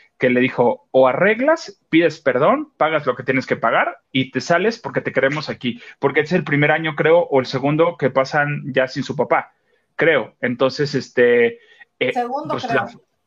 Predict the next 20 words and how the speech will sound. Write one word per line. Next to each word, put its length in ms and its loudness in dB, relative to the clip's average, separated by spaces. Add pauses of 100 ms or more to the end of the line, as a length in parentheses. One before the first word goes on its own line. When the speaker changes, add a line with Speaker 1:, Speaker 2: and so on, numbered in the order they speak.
(340)
Speaker 1:
la 180 0
familia 400 0
no, 460 4
la 180 0
mamá 340 0
por 160 -2
lo 60 -2
menos, 300 0
aún 180 2
así, 440 0 (320)
y 80 2
muy 140 4
raro, 380 0
porque 440 2
ella 240 2
tenía 240 0
problemas 440 2
con 140 0
la 100 0
mamá, 480 -2